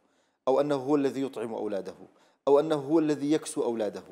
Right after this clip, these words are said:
الذي يطعمهم والذي يكسوهم والذي يرزقهم هو الله تبارك وتعالى. وهذا يعني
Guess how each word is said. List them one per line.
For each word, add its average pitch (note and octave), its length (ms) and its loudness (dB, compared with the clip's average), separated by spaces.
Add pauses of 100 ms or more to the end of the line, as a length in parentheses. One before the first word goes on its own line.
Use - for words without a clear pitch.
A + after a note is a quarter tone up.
(420)
الذي C#3 300 0
يطعمهم B2+ 580 -4
والذي B2 380 -8
يكسوهم A2 540 -6
والذي B2+ 300 -6
يرزقهم F#3 640 0 (400)
هو C#3 120 2
الله B2+ 400 2
تبارك A#2 460 0
وتعالى. G2+ 560 -4 (380)
وهذا C3 400 0
يعني F3+ 420 -2